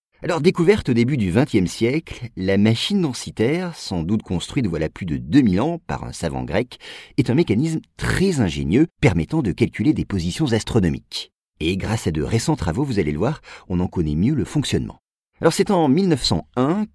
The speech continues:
que des pêcheurs grecs découvrent cette machine, avec d'autres objets, dans l'épave d'une galère romaine, immergée dans ses eaux depuis plus de deux mille ans. Et cette trouvaille a été faite au large de l'île d'Ancitaire, située au sud-est du Péloponnèse. Mais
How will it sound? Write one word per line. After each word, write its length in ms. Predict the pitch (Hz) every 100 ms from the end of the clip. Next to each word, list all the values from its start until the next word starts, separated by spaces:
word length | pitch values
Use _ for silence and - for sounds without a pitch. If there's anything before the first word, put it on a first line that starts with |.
| -
que 100 | 127
des 180 | 107
pêcheurs 380 | 101 104 - 82
grecs 460 | 80 113 175 - -
découvrent 380 | 87 98 175 175
cette 180 | - -
machine, 540 | 120 - 156 180 160
avec 240 | - 62 -
d'autres 320 | 85 - 71
objets, 300 | 62 107 180 - - -
dans 120 | 95
l'épave 360 | 95 123 185 123
d'une 160 | 95
galère 280 | 90 110 123
romaine, 580 | 80 101 78 76 123 151 123 -
immergée 500 | 117 85 71 67 117
dans 140 | 82
ses 240 | - - 98
eaux 80 |
depuis 240 | 110 78 73
plus 160 | -
de 100 | 113
deux 160 | 78 120
mille 200 | 107 78
ans. 100 | - _ _ -
Et 80 | -
cette 240 | - -
trouvaille 420 | - 73 80 143 120
a 20 |
été 200 | 82 76
faite 200 | 151 -
au 60 |
large 220 | 87 127 117
de 80 |
l'île 280 | 78 135 170
d'Ancitaire, 680 | 123 175 - 123 78 82 147 - - -
située 300 | - - 135
au 80 |
sud-est 360 | 131 - 82 135
du 140 | 104
Péloponnèse. 880 | - 120 101 87 69 62 57 - - _ _ -
Mais 140 | 160